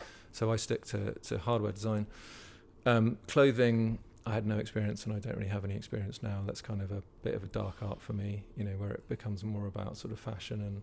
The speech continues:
look and feel and that sort of stuff. That's, um, so no, that's not something I had experience with. Wetsuit design, I really didn't have much experience with either, only through design, and you learn kind of var-, various sort of design principles and approaches and creative practices,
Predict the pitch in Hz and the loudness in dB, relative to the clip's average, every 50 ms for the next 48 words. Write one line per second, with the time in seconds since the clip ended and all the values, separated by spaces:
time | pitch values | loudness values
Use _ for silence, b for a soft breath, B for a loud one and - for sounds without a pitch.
0 | - b b b b b b b 139 120 98 - - 110 101 - - 113 104 104 | -10 b b b b b b b -4 -4 -4 -4 -4 -6 -6 -4 -4 -2 -2 -2
1 | 101 101 101 104 - - - 107 101 - - - 110 101 - - 117 113 - - | -2 -2 -2 -4 -4 -6 -8 -8 -8 -8 -6 -4 -4 -4 -4 -6 -8 -10 -10 -10
2 | - - - - 101 98 95 92 92 - - - - - - - - 107 101 95 | -10 -12 -8 -6 -6 -6 -6 -6 -8 -12 -16 -20 -20 -18 -14 -10 -6 -4 -4 -6
3 | - - - - - - 113 104 101 98 98 98 - - - - - - 113 110 | -6 -10 -18 -18 -10 -6 -6 -4 -4 -4 -4 -6 -8 -8 -10 -14 -10 -8 -8 -6
4 | - - 117 113 101 107 110 104 - - - 113 107 110 - - 110 107 - B | -6 -4 -4 -4 -4 -4 -6 -6 -8 -8 -6 -4 -4 -4 -6 -6 -8 -8 -8 B
5 | B B B B B B B B B B B B 147 156 143 - 143 131 120 131 | B B B B B B B B B B B B 6 6 6 6 2 0 0 2
6 | 131 127 127 127 131 135 127 113 117 123 123 131 117 113 123 123 - - - - | 2 4 4 4 4 4 4 2 0 -2 -2 -2 -2 -2 -4 -6 -6 -10 -8 -4
7 | - 123 120 - - 117 117 117 123 113 113 120 123 127 123 120 120 117 - - | -4 -4 -4 -2 0 0 2 4 4 6 6 6 6 4 4 4 4 2 0 0
8 | - 123 120 120 117 117 113 113 117 - - - - - - - - - 139 117 | 2 4 6 6 6 4 2 0 -2 -4 -4 -6 -10 -14 -16 -10 -4 0 2 4
9 | 120 127 123 123 127 123 117 113 113 113 113 117 117 113 110 - 110 110 107 - | 6 6 6 6 6 6 6 4 4 4 4 4 4 2 0 0 -2 -4 -2 0
10 | 110 110 107 107 110 110 117 113 107 98 - 104 101 98 - 107 113 110 104 104 | 0 0 0 0 -2 -2 -2 -2 -2 -4 -4 -6 -8 -6 -4 -4 -2 -2 -2 -2
11 | - 113 - - - - 110 101 101 104 107 104 101 - 110 110 107 - - 110 | -2 -4 -6 -6 -4 -2 -2 -2 -2 -2 -2 -4 -2 -2 0 -2 -2 -2 -2 -6
12 | 107 101 104 104 - - 107 104 98 - - - - 113 117 - - - - - | -4 -4 -4 -4 -4 -4 -4 -4 -4 -6 -8 -6 -4 -2 -2 -2 -4 -8 -8 -6
13 | 101 104 107 - | -6 -6 -6 -8